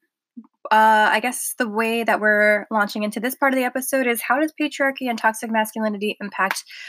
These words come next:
men in their reactions with other men? And we're talking about cis men, we're talking about trans men, we're talking about straight men, we're talking about queer men. You know,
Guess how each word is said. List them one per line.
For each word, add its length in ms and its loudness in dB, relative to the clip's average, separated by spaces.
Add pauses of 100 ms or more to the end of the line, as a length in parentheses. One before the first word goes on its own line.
(240)
men 300 2
in 180 -2
their 160 2
reactions 520 -2
with 120 -8
other 260 2
men? 380 4 (340)
And 140 0
we're 100 4
talking 460 0
about 800 0 (680)
cis 320 2
men, 220 2
we're 80 -2
talking 260 -6
about 180 0
trans 280 0
men, 120 0
we're 80 0
talking 300 -6
about 180 -2
straight 280 -4
men, 160 0
we're 80 -2
talking 340 -8
about 240 -6
queer 240 2
men. 380 0
You 100 -6
know, 260 0